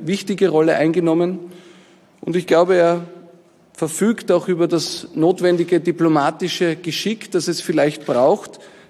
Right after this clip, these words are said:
damit wir alle innerhalb der Koalition, zwischen den Koalitionsparteien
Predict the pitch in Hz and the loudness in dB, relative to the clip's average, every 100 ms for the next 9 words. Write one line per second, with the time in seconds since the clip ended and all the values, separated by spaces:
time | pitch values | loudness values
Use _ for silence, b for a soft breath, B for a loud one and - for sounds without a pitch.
0 | - 170 180 175 165 170 131 202 202 160 | -2 4 4 2 -2 -2 0 0 0 -2
1 | 190 208 175 170 165 - 160 - 156 151 | -2 -4 -2 -4 -6 -6 -4 -2 -2 -2
2 | - 151 170 190 - 185 190 196 175 160 | -2 0 0 -2 -4 -6 -4 -2 0 -2
3 | 165 151 147 - 156 160 - - 135 147 | 0 -2 -2 -2 -4 -2 -4 0 2 0
4 | 160 | -2